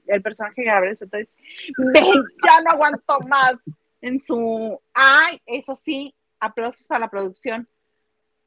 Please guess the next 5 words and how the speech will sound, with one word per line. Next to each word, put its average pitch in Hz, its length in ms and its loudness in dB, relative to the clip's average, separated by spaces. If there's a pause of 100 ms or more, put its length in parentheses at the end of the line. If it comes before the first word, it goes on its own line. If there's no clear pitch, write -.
(540)
Salen 269 580 2
Nokias, 269 880 0
este, 196 680 -2 (100)
esos 269 280 -4
azulitos. 269 840 0